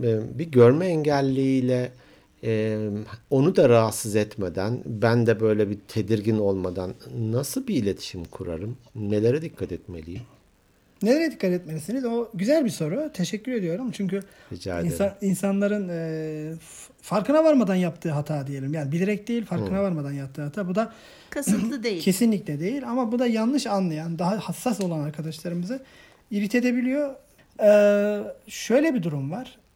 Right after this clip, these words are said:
Speaker 2: Yapmanız gereken olay şu. Görme engelliye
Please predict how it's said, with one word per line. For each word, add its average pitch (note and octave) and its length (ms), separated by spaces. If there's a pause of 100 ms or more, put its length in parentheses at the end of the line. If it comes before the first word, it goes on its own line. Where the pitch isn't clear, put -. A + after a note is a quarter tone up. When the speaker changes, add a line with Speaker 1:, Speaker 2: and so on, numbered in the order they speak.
(120)
Speaker 2:
Yapmanız A#3+ 480
gereken B3 300
olay G#3 240
şu. D3 240 (640)
Görme A3+ 340
engelliye G#3+ 540